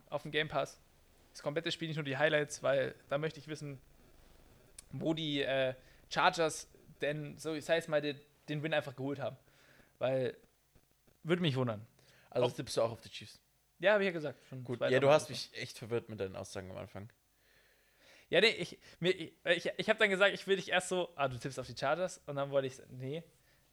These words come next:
Speaker 1: Aber dann ist
Speaker 2: Ja.
Speaker 1: mir nichts eingefallen, wa-, wo ich dir, äh, nicht zustimme.
Speaker 2: Wo?
Speaker 1: Hä?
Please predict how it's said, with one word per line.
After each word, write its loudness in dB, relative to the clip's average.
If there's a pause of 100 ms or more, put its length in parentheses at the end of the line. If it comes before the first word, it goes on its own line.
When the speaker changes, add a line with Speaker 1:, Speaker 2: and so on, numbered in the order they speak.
(100)
Speaker 1:
Aber 2
dann 10
ist 4
Speaker 2:
Ja. 4
Speaker 1:
mir 2
nichts 0
eingefallen, 4
wa-, -2
wo -2
ich -4
dir, 2
äh, 2
nicht -8
zustimme. -8 (880)
Speaker 2:
Wo? -12 (880)
Speaker 1:
Hä? -4